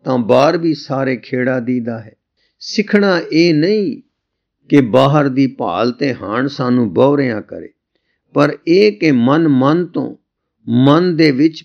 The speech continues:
ਪਿਆਰੇ ਦੀ ਹਜ਼ੂਰੀ ਵਿੱਚ ਖੀਵਾ ਰਹੇ। ਰਸ ਅੰਦਰ ਹੈ,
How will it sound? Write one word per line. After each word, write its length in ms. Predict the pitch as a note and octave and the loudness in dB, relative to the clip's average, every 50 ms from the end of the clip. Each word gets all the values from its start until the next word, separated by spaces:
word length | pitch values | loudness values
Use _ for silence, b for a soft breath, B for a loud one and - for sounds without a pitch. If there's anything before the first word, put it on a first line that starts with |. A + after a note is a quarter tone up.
| _ | _
ਪਿਆਰੇ 420 | - C#3 C#3 C3+ C3 C#3 D3+ D#3 D3 | -2 0 2 2 2 2 0 0 2
ਦੀ 180 | C#3+ D3+ C#3+ | 2 2 2
ਹਜ਼ੂਰੀ 460 | C3 B2 A2+ G2+ G#2 G#2 A2+ C3 C#3+ | 0 -2 -4 -4 -4 -2 0 2 2
ਵਿੱਚ 220 | C#3 C3+ B2 - - | 2 0 -2 -6 -12
ਖੀਵਾ 400 | - - - E3 E3+ E3+ D#3+ D3+ | -12 -6 -6 -4 -2 -2 -2 -4
ਰਹੇ। 280 | B2+ B2+ C3 B2 - - _ _ _ _ _ _ _ _ _ _ - | -4 -6 -10 -12 -16 -20 _ _ _ _ _ _ _ _ _ _ -8
ਰਸ 400 | A#2 A2 C3 E3 F#3+ - - - - - D3 | -4 0 2 2 2 2 -2 -6 -8 -2 0
ਅੰਦਰ 320 | D3+ E3+ E3+ E3+ D#3+ C#3+ | 0 2 2 0 0 -2
ਹੈ, 260 | A#2 G2+ F#2+ F2 - | -2 -6 -12 -14 -16